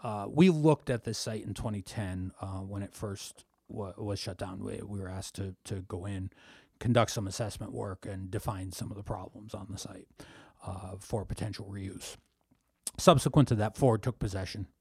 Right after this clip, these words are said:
of the property. They foreclosed and took possession of the property. Um,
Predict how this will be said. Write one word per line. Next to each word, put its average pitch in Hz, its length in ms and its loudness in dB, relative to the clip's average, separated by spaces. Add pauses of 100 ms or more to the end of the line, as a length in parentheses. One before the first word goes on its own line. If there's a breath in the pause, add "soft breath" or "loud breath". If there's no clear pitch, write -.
(100)
of 95 160 -6
the 95 80 -8
property. 98 400 -6
They 98 80 -6
foreclosed 101 480 -8
and - 100 -8
took - 140 -16
possession 92 420 -6
of - 60 -10
the 113 80 -12
property. - 400 -10 (540 loud breath)
Um, 104 600 2